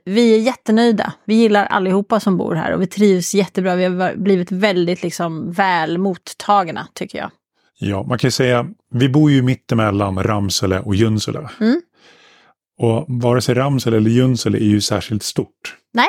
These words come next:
Speaker 1: precis. Ändå brukar jag säga att jag åker in till stan. <laughs>
Speaker 2: Ja. Eh, bägge de byarna, eh, liksom folkmängdsmässigt. Eh,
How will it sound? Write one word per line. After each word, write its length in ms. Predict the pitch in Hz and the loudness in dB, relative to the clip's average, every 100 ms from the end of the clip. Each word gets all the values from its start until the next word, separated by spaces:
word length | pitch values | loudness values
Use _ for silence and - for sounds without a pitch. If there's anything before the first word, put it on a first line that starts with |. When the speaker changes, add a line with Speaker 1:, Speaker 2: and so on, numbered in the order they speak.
| 415 | -2
Speaker 1:
precis. 320 | 302 294 214 254 | -6 -2 0 0
Ändå 180 | 240 | 0
brukar 220 | 262 269 208 | 0 2 0
jag 80 | |
säga 160 | - 190 | 2 0
att 80 | 185 | 2
jag 100 | 180 | -2
åker 160 | - | 0
in 100 | 180 | -2
till 80 | 180 | -2
stan. 300 | - 185 226 - - | -2 -2 -2 -6 -4
<laughs> 260 | 254 392 | 0 2
Speaker 2:
Ja. 160 | 220 226 - _ - - - - 117 - | 2 0 -2 _ -20 -20 -18 -18 -16 -4
Eh, 460 | 107 104 104 101 - - _ _ - 113 | -2 0 0 -2 -8 -16 _ _ -8 -2
bägge 300 | 139 127 160 | 0 2 2
de 220 | 131 107 | 2 2
byarna, 560 | 104 101 110 107 92 - _ _ - 131 | 4 4 4 0 -2 -6 _ _ -8 -6
eh, 420 | 120 117 117 127 | -4 -6 -6 -6
liksom 300 | 110 101 104 | -4 -2 -2
folkmängdsmässigt. 1300 | - 120 95 - 104 98 117 135 - - - - - _ _ _ _ _ _ | 0 0 0 -2 0 2 0 0 -2 -6 -8 -10 -10 _ _ _ _ _ _
Eh, 260 | 131 101 | -4 -2